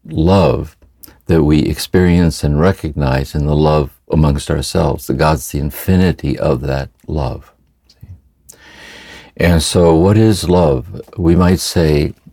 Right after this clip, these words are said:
uh, and s-, just for John of the Cross is so beautiful and some of his poetic insights into this love, we might say that love is first,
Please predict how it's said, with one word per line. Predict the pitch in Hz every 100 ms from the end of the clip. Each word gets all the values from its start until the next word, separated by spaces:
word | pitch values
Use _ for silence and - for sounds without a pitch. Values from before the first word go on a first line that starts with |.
| - -
uh, | 80 -
and | 78 80 80
s-, | - -
just | 90 -
for | -
John | 78 85
of | 76
the |
Cross | - 80 73
is | 71
so | - 85
beautiful | 62 76 80 76 71
and | 67
some | 80 71
of | 64
his | 71 69
poetic | - 76 73 69 67
insights | 76 78 - 73 - - -
into | 78 -
this | 82 82 87
love, | 82 - - - - - - - - -
we | - 92
might | 104 143
say | - 120
that | 90 85 -
love | 85 90 117 90 65 73 _ _ - - _ _ -
is | 98 85 -
first, | - 113 107 -